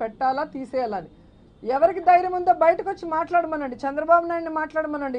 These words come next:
లోకేష్ని మాట్లాడమనండి, ఆ మహిళా నేతలు మాట్లాడుతున్నారు కదా ఒరే తురే అని, వాళ్ళని మాట్లాడమనండి. అంబేద్కర్ గారి పేరు కావాలా వద్దా అని జన సైన్యం అని చెప్పుకుంటున్నాడు కదా, ఇంతవరకు వాళ్ళ సొంత జెండాని ఎత్తుకునే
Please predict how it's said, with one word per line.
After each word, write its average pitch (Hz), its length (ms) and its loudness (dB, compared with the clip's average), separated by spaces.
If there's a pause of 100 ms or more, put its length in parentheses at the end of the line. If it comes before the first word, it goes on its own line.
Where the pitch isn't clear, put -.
(120)
లోకేష్ని 311 520 -2
మాట్లాడమనండి, 285 680 -4 (680)
ఆ - 20 4 (160)
మహిళా 302 260 -2 (180)
నేతలు 311 380 -4
మాట్లాడుతున్నారు 330 680 -2
కదా 247 120 -4 (120)
ఒరే 269 140 0 (140)
తురే 277 240 -4
అని, 254 140 -8
వాళ్ళని 254 260 0
మాట్లాడమనండి. 302 680 -4 (840)
అంబేద్కర్ 302 460 -2
గారి 277 200 -2
పేరు 285 220 0 (100)
కావాలా 302 420 6 (180)
వద్దా 226 340 -2
అని 185 120 -12 (1600)
జన 240 160 -2 (120)
సైన్యం 311 360 -2
అని 285 140 -6
చెప్పుకుంటున్నాడు 269 600 -6
కదా, 165 140 -10 (1300)
ఇంతవరకు 320 680 2
వాళ్ళ 302 140 2 (120)
సొంత 262 240 -2 (160)
జెండాని 294 420 -2
ఎత్తుకునే 277 420 -6